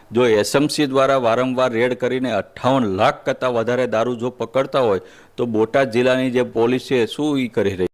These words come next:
બે, અ, માતા પિતા વગરના થઈ ગયા હતા. અને ફરીથી નહીં તે આવી ઘટના ન બને એટલે મેં વારંવાર આ, અ,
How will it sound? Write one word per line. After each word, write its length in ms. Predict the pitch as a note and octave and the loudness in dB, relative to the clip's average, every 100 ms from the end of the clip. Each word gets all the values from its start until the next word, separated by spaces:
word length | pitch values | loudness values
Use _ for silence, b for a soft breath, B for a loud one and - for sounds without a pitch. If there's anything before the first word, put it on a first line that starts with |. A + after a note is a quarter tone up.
| - | -8
બે, 220 | - A2+ | -4 2
અ, 300 | A2+ A2 G2+ - - | 2 4 0 -2 -6
માતા 240 | G#2 A2 A#2+ | -2 0 0
પિતા 260 | A#2 A2 | -2 0
વગરના 380 | A2 G2+ G#2+ G#2+ | 0 0 0 0
થઈ 220 | - F#2+ | -2 -4
ગયા 180 | F#2 F#2+ | 0 -2
હતા. 280 | F2 E2 - B B B - | 0 -4 -6 B B B -2
અને 180 | A2+ C3 | 0 0
ફરીથી 500 | - A2 C3 - C#3 | 0 2 2 0 0
નહીં 220 | C#3 B2+ | 0 0
તે 120 | C3+ | 0
આવી 260 | B2 B2 A#2 | 2 2 0
ઘટના 360 | G#2+ B2 B2+ | -2 -2 -2
ન 180 | B2+ C3+ | 0 0
બને 280 | B2+ B2+ A2+ | 0 0 0
એટલે 420 | G#2 G#2 C3+ C#3 | -2 -2 0 2
મેં 240 | C3 B2+ | 2 0
વારંવાર 520 | A2+ G#2+ A#2+ A#2 A#2 A2+ | 0 0 -2 0 0 2
આ, 260 | A2+ A2+ | 0 0
અ, 460 | - A2 G#2+ G#2+ | -2 -4 -2 -2